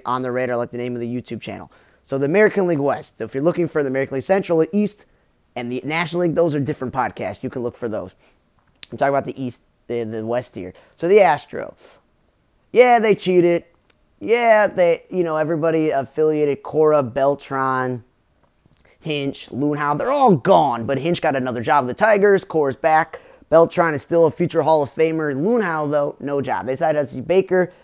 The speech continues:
the last few years to smooth things over. And guess what? The Astros haven't missed a beat. They've still been the division winner. They've still been the, the team that either gets to the American League Championship Series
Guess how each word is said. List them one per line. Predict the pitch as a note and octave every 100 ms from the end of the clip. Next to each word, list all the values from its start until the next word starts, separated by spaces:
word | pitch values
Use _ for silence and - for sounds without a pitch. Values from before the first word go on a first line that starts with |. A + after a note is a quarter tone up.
| _
the | -
last | F3 F3
few | E3
years | F3+ F3 E3+ E3 - _
to | C#3
smooth | - E3 D#3+
things | E3
over. | D#3 E3+
And | F3+
guess | F3+ E3+
what? | C#3+ C#3+ - _ _ _ _ _ - - - _ _ _ _ _ _ -
The | C#3 D#3
Astros | D#3+ F#3
haven't | F#3 E3
missed | D3+ D3+ C3+
a |
beat. | G#2 B2+ G2 - _ _ _ _
They've | C#3 C3+
still | - F3+ F#3
been | D3+ C#3+ C3+ A#2 _ _ _ _ _ _ _ -
the | G2
division | F#2+ A2 C3 C#3+
winner. | C#3 C3+ C3
They've | G#2
still | A2 F3 F3+
been | D3+ C#3 D3 C#3 B2+ _ _ _ _ _ _ _
the, | - A2+ B2+ B2 A2+ - _ _ _ _ _ _ _ -
the | C#3
team | - D#3+
that | D3 C3+
either | D#3 C3+ A2+
gets | - F#3
to | -
the | A3+
American | G3 G3+ F#3+
League | G3
Championship | - E3 E3 C#3+ E3
Series | - B2+ A#2+ A#2 C3